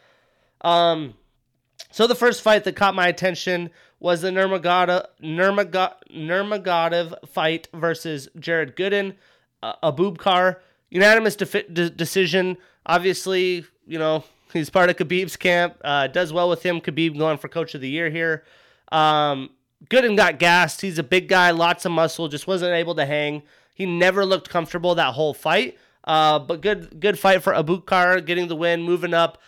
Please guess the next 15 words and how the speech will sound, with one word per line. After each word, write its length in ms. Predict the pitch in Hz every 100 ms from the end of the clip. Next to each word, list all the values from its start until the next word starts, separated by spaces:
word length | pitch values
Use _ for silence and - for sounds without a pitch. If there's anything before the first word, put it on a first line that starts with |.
| _
I'm 100 | 147
sure 180 | 139 190
we'll 120 | 180
see 160 | - 185
his 200 | 165 143
ra-, 200 | 160 -
uh, 160 | - 165
his 200 | 165 147
name 200 | 160 151
around 320 | 147 180 190
more 320 | 185 185 180 - _ _
when 160 | 156 165
you're 160 | 165
a 40 | 156
Nurmago-, 460 | 165 165 143 160